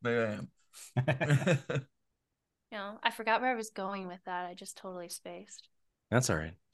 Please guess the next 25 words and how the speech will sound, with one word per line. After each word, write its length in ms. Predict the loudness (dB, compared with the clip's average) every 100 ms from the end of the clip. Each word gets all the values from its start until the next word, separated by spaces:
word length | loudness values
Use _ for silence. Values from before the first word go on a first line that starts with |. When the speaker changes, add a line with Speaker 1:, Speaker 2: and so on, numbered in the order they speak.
| 6
Speaker 1:
Another 540 | 6 8 8 10 10
thing 240 | 8 4 4
too, 180 | 2
you're 160 | 6 6
Speaker 2:
<laughs> 20 |
Speaker 1:
talking 340 | 6 2 2 6
about, 240 | 8 8
like, 320 | 8 6 4 -8 _
like, 280 | 2 4 6
uh, 320 | 2 2 -2 -8 -14 -16 -18 -18 -18 _ -20 _ -2
like, 180 | 0 2
the 80 |
auras 500 | 2 6 8 8 6
of 100 | 2 -6
people, 400 | -4 0 2 2
like, 140 | 2
the 140 | 0
energy 640 | 2 4 2 0 -2 -2 -4
coming 240 | -4 -2 2
off 200 | 0 0 -4
Speaker 2:
Mm-hmm. 320 | 0 0 0
Speaker 1:
people. 100 | -4 _ _ _ _
Is 120 | 2
that, 180 | 8 10
like, 320 | 10 8 6